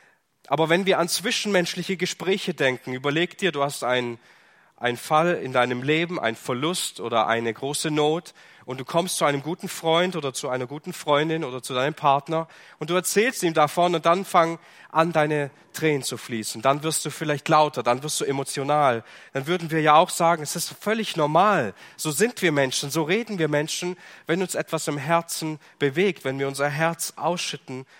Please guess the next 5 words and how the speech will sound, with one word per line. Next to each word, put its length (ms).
vor 200
einem 200
anderen. 540
Wir 140
sehen 360